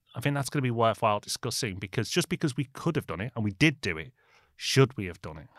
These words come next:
And, and that is something that people have to be wary of when they start a business and they start to become successful, that it's actually not picking every opportunity, because what happens is you create lots of opportunities when you have success.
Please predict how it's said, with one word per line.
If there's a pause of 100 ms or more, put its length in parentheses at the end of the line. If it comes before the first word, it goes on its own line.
(120)
And,
and
that (300)
is
something
that
people
have
to
be
wary
of
when
they
start
a
business (380)
and
they
start
to
become
successful, (440)
that (260)
it's
actually
not (260)
picking (180)
every
opportunity, (260)
because
what
happens
is
you
create
lots
of
opportunities
when
you
have
success.